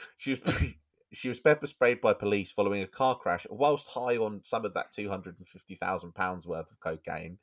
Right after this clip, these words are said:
And then she fled with her boyfriend on, like, a chase in, like, her Hyundai four by four as well. She had driving bans, numerous driving bans.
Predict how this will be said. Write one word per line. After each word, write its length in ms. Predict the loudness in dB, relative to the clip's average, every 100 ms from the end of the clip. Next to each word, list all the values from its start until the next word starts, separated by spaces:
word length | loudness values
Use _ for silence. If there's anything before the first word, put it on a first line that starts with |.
| _ _ -6
And 140 | -2
then 160 | -2 -2
she 140 | -8
fled 260 | -2 0 0
with 100 | 2
her 100 | 0
boyfriend 760 | 2 2 0 0 0 0 -8 -10 -6
on, 160 | -6
like, 200 | -6 -12
a 40 | -14
chase 800 | -8 -6 -6 -10 -14 -14 -18 -20 -8
in, 240 | -8 -8
like, 200 | -10 -12
her 160 | -10 -14 -10
Hyundai 440 | -10 -10 -10 -10
four 200 | -10 -10
by 140 | -8 -10
four 300 | -10 -10 -10
as 100 | -10
well. 240 | -10 -10 -10
She 120 | -18 _ -14
had 160 | -14 -10
driving 420 | -8 -8 -10 -14
bans, 320 | -10 -10 -12 -16
numerous 280 | -16 -16 -16
driving 360 | -14 -14 -16 -14
bans. 340 | -14 -14 -20